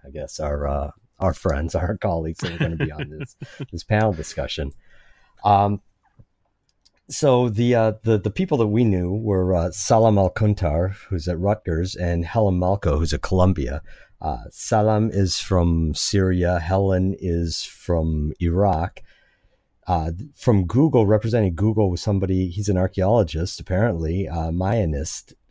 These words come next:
Speaker 1: called, uh, Chance Coffner. And then the, the panel discussion was mediated, was moderated, excuse me, by C N N's Arwa Damon. Uh, and so it was a really good discussion. It was very interesting.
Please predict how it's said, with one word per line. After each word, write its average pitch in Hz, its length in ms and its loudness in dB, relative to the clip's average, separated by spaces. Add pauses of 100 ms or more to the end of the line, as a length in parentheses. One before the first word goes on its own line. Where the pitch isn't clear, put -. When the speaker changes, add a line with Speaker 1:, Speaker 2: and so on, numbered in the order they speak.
(120)
Speaker 1:
called, 87 340 -4
uh, 76 360 -6 (120)
Chance 104 460 -2
Coffner. 98 680 -4 (640)
And 95 300 2
then 98 400 2
the, 87 300 0
the 85 100 -4
panel 120 320 0
discussion 92 560 -2
was 82 640 0 (360)
mediated, 98 680 2 (420)
was 87 220 -4
moderated, 98 440 4
excuse 87 260 -4
me, 92 80 2
by 85 560 0
C - 240 0
N 90 100 2
N's 82 300 0
Arwa 85 340 2
Damon. 80 480 2 (500)
Uh, 98 160 4
and 135 140 4
so 220 120 4
it - 20 6
was 285 100 0
a 285 60 4
really 311 180 6
good 202 280 2
discussion. - 500 0
It - 20 0
was 85 80 0
very 131 240 6
interesting. 131 480 2